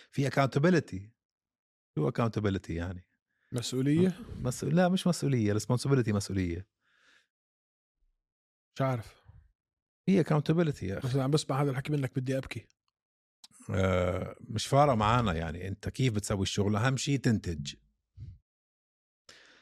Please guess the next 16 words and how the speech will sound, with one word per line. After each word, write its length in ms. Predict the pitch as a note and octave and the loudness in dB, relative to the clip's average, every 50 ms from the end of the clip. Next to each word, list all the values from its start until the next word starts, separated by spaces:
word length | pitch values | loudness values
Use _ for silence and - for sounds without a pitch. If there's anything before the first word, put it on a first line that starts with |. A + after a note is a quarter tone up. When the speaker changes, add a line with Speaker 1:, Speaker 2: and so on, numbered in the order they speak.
| _ _ _ _ _ - | _ _ _ _ _ 0
Speaker 1:
تنتج. 520 | - G#2+ G2+ F3 F3 E3+ D#3 C#3 A#2+ - | 2 4 4 6 6 6 4 4 0 -4
Speaker 2:
مم. 280 | - - - - - - | -8 -8 -2 2 4 4
Speaker 1:
أنت 200 | E3+ D#3+ - D3+ | 4 6 6 6
غير. 500 | B2+ A#2 C#3 D3+ C#3 - - - - _ - - | 6 6 6 4 4 2 0 -6 -20 _ -2 0
Speaker 2:
<laughs> 1120 | E3+ - D#3 D#3+ D3+ C3+ A#2+ A2+ - C3 A#2+ G#2+ B2 A#2 A2+ G#2 G2 - - B2+ B2 A2+ | 0 2 4 2 2 2 0 -4 -4 -4 -4 -2 -4 -4 -4 -8 -8 -6 -6 -4 -2 -2
Speaker 1:
أنت 200 | A#2+ A2+ G#2 A2 | -2 0 2 2
غير. 320 | A2 G2+ A#2 B2+ A#2 F#2 - - - - - - - - - - - - - - - - - - - - - _ _ _ _ - - | 4 4 6 4 4 4 2 0 0 -2 -4 -6 -8 -8 -6 -4 -6 -6 -6 -8 -12 -12 -16 -18 -18 -20 -20 _ _ _ _ -10 -4
ما 140 | - A2 A2+ | 0 0 0
فيك 260 | - - - A#2+ - | 0 0 -4 -4 -4
أنت 200 | B2 A#2 - - | -6 -6 -2 -2
تبني 380 | G2+ F#2 - - G#2+ G#2 G#2+ G#2 | -2 -2 -2 -4 -4 -2 0 0
عمارة 400 | F2+ F#2 F#2+ G#2+ A#2 A2+ G#2+ G2 | 0 2 4 4 6 6 4 4
أو 80 | E2 | 0
تحط 200 | E2 - - G#2+ | -2 -6 -10 -12
facilities 840 | - - F#2+ - - A2+ A2 G2+ - - F#2+ F2 E2+ E2 E2 - - | -8 -8 -8 -6 -4 -4 -6 -6 -6 -6 -8 -8 -6 -8 -8 -10 -10
online. 640 | F#2+ F2 F2+ F#2 F#2+ G2 G#2 A2 A#2 A2 G#2+ - | -10 -8 -6 -4 0 2 4 6 6 6 4 4